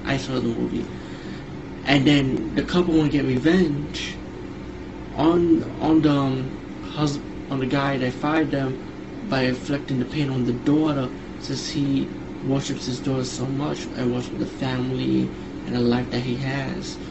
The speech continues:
And now he's in a vulnerable state when he doesn't know what to do. So it's either he, you believe in science, or do you believe in supernatural, you know, or you believe in God or spir-, spirituality. So it, it has,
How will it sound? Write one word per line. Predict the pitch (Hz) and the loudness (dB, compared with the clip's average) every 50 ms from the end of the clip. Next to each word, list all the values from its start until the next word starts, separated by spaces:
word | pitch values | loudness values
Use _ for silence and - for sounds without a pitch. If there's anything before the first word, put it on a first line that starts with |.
| - - - - - - - - - | -10 -10 -10 -10 -10 -10 -10 -8 -4
And | - 123 123 123 127 | 0 2 2 4 4
now | 135 139 143 139 135 135 | 2 2 2 2 2 2
he's | 135 139 139 131 135 | 2 2 2 2 2
in | 131 127 | 2 2
a | 127 | 2
vulnerable | 120 - 139 131 127 123 120 127 123 | 0 0 0 0 0 0 0 0 -2
state | 123 - - - - - 151 156 147 131 117 | -2 -4 -6 -2 2 4 4 6 4 4 2
when | 123 135 127 127 127 123 120 120 - - - - - - - - - - | 0 0 0 2 2 2 2 2 0 -4 -8 -10 -10 -10 -10 -10 -4 0
he | - 143 | 2 2
doesn't | 139 139 127 135 131 127 | 2 2 2 2 2 2
know | 123 | 2
what | 120 123 123 - - | 2 0 0 -2 -4
to | 123 | -4
do. | 131 - 311 320 330 294 131 123 - - - - - - - - - - - | 2 6 10 10 10 10 8 4 0 -6 -10 -10 -12 -12 -12 -12 -12 -10 -8
So | - 135 131 | -4 -2 0
it's | 135 131 131 127 131 | 2 2 2 2 2
either | 135 131 131 131 | 0 0 0 0
he, | 135 131 123 | -2 -2 -2
you | - 135 135 | -2 0 0
believe | 123 131 127 127 131 127 123 | 2 2 2 4 4 2 2
in | 123 | 2
science, | 120 - - - - 143 147 165 175 180 185 190 190 185 - - - - - - - - | 0 -2 -4 -4 -2 -2 0 2 4 4 4 4 4 2 0 -6 -10 -10 -10 -10 -6 -2
or | 127 127 | -2 0
do | 120 135 | 2 2
you | 127 127 127 | 2 2 2
believe | 127 127 127 127 | 0 0 0 0
in | 123 | 0
supernatural, | 120 - - 101 - 123 123 131 127 127 127 123 - - - 143 139 - - - - - - - - - - - - - - | -2 -2 -6 -6 -4 -2 -2 0 0 -2 -2 -4 -6 -8 -8 -6 -6 -6 -8 -8 -10 -12 -12 -12 -12 -12 -12 -12 -10 -8 -4
you | 131 123 | -2 0
know, | 123 127 123 123 | 0 0 0 0
or | - 123 127 | 2 4 4
you | 123 120 | 4 4
believe | 123 127 123 127 | 4 4 4 4
in | 123 123 120 120 | 4 4 2 2
God | - 127 123 127 131 127 139 143 143 135 | 0 0 0 0 -2 -4 -4 -4 -4 -4
or | 131 | -4
spir-, | - - - 127 123 131 143 - - | -6 -6 -4 -4 -2 -2 -4 -6 -8
spirituality. | - - - 131 117 - 120 117 120 123 120 - - - - - 120 120 - - - - - - - - - - - | -8 -6 -6 -4 -4 -2 -2 -2 0 0 0 -2 -4 -4 -4 -2 -2 -2 -4 -6 -8 -10 -10 -10 -12 -12 -12 -10 -10
So | - - - 151 143 143 - | -8 -4 0 0 0 2 2
it, | - 156 - - | 0 0 -2 -2
it | - - 160 165 | -2 -2 2 2
has, | 185 196 202 190 196 | 4 4 4 2 0